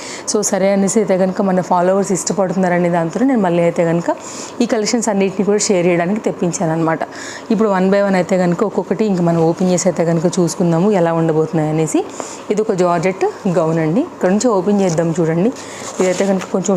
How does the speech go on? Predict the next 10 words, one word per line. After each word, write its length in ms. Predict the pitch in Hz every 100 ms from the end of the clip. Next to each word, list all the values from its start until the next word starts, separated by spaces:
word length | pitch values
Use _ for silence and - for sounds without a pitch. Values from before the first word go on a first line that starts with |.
| -
ఫ్యాన్సీగా 600 | 180 180 190 202 180 175
ఇంట్లో 300 | 170 175 185
వేసుకునేటప్పుడు, 640 | 170 165 - 170 175 175
ఏమైనా 180 | 170 170
ఈవినింగ్లో 380 | 170 170 170 170
అట్లా 200 | 165 165
బయటకు 260 | 151 165 -
వెళ్ళేటప్పుడు 420 | 170 156 156 160
కూడా 200 | 156 165
బాగుంటుందని 760 | 151 156 160 175 175 165 160